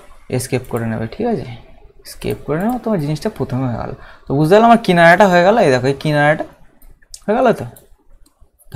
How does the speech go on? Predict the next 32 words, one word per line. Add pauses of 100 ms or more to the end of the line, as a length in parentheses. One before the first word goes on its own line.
আবার
আমাকে
same
process
করতে
হবে। (100)
এই
যে (480)
ওয়ান, (100)
টু (100)
ওপর
দিকে
তোলো, (120)
এবার
ওয়ান, (140)
টু, (180)
three (760)
দেওয়ার
পর (120)
ওপরের
কার্ভটাকে
আর
এটাকে (100)
select
করো, (140)
করে (800)
এলো
একটু
লফট। (520)
ওকে, (2000)
হয়ে
গেল।